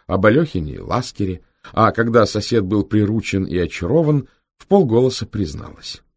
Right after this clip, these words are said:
«Честно говоря, милый Степан, мне немножко жутко здесь жить. Сама не пойму, в чем дело, но этот дом, он какой-то зловещий. Я ощущаю это кожей, но не могу объяснить,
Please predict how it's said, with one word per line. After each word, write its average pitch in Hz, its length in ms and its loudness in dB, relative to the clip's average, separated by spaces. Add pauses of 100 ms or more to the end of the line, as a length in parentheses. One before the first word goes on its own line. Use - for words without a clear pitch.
(460)
«Честно 151 240 -2
говоря, 135 220 4
милый 131 200 2
Степан, 123 340 -4
мне 120 160 0
немножко 123 380 -4
жутко 151 260 -6
здесь 90 240 -6
жить. 131 380 -10 (560)
Сама 110 240 0
не 98 100 2
пойму, 95 240 2
в 95 60 -6
чем 101 180 -2
дело, 113 240 0
но 80 120 -4
этот 71 280 -8
дом, 107 440 -6 (400)
он 98 100 -2
какой-то 101 340 -2
зловещий. 120 600 -6 (580)
Я 117 200 4
ощущаю 110 460 0
это - 160 -8
кожей, 85 440 -6 (240)
но 98 140 0
не 104 120 2
могу 117 220 2
объяснить, 95 480 -6